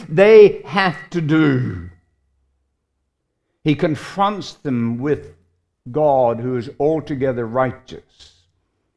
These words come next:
He was confronting their own character.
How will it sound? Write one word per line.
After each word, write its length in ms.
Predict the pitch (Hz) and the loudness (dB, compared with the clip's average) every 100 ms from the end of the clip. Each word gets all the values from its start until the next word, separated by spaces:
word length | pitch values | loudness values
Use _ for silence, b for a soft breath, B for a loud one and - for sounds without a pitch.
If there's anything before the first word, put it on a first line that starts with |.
| _ _ _ _ _ _ | _ _ _ _ _ _
He 100 | 117 | -6
was 220 | 131 127 | -6 -6
confronting 960 | - 131 107 - 147 151 127 107 104 113 | -6 -6 -6 -6 -6 -4 -6 -6 -8 -8
their 540 | 113 131 123 104 92 - | -6 -2 0 -2 -6 -8
own 460 | 98 95 85 85 | -8 -6 -8 -10
character. 760 | 85 107 82 71 67 - - | -12 -12 -12 -12 -16 -20 -20